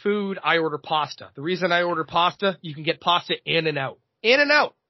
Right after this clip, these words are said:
You can fi-, I can shovel that shit into my mouth and I can go. This fucking bitch, and I don't mean to say that lightly, this bitch orders a whole pizza. A whole pizza.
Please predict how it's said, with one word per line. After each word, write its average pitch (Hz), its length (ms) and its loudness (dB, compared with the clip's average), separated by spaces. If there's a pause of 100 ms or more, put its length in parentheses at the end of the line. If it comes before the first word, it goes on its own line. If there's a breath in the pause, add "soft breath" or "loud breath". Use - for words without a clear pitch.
(380)
You 185 100 -16
can 147 80 -20
fi-, 185 160 2
I 190 60 2
can 202 120 -8
shovel 208 420 0
that 214 160 0
shit 220 200 -4
into 196 120 -12
my 196 160 -4
mouth 185 360 -4
and 135 100 -10
I 151 120 0
can 147 160 -14
go. 131 280 -12 (300 soft breath)
This 233 260 2 (520)
fucking 185 380 -2 (220)
bitch, 147 400 -6 (340)
and 147 160 -2
I 160 120 2
don't 185 260 0
mean 185 180 -4
to 180 60 -10
say 175 200 -4
that 175 240 0
lightly, 120 360 -10
this 214 260 -2
bitch 160 240 4
orders 156 300 -2
a 127 60 -10
whole 180 220 -2
pizza. - 340 -10 (1500)
A - 320 -14
whole 240 260 8
pizza. - 380 -2